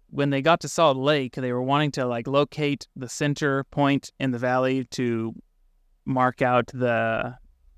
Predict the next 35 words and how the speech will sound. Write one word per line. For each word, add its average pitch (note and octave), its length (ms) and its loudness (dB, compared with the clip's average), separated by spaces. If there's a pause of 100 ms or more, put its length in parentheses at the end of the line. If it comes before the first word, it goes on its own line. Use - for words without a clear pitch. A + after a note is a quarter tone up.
(400)
the B2+ 120 0
lot B2+ 340 4
for B2 160 -4
the A2+ 80 -4
temple. D#3+ 460 -2 (720)
And C3 280 -2
apparently E3 600 2
he E3+ 360 0
did D#3 320 2
the C#3+ 60 0
mathematics C#3 960 -2 (340)
and B2+ 560 -4 (520)
calculated E3 680 2
the C3 80 0
longitude D#3+ 800 0
and B2 160 0
latitude B2 760 -2 (1120)
of, B2 460 2 (580)
of, B2 500 2
it B2+ 240 0
was C3+ 140 0
either C3 120 2
the A#2+ 120 -4
center D#3 260 2
of D3 80 2
the C3+ 80 0
plot C#3 320 2
or B2 80 -2
one C3 160 -2
of A#2+ 80 -4
the B2+ 80 -6
cornerstones B2+ 640 -4
of A2 80 -6
the A#2+ 80 -4
plot. B2 320 -4